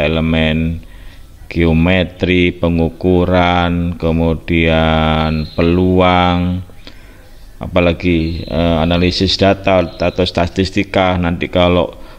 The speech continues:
bahasa Indonesia di sana ada menyimak, membaca, mendengar, dan lain sebagainya. Nah,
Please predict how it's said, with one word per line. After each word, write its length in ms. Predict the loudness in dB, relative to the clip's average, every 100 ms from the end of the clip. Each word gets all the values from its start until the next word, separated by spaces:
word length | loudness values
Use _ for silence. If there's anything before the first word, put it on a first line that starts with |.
| -4
bahasa 800 | -2 2 2 2 0 2 2 2
Indonesia 480 | 2 2 2 0 0
di 80 |
sana 320 | 0 0 0 0
ada 240 | 0 0
menyimak, 720 | 2 2 2 2 0 0 0
membaca, 880 | 0 0 2 2 0 0 0 2 0
mendengar, 640 | -2 0 2 4 2 0
dan 200 | -2 0
lain 80 | 0
sebagainya. 720 | -2 -2 0 0 0 0 -2
Nah, 240 | -2 -2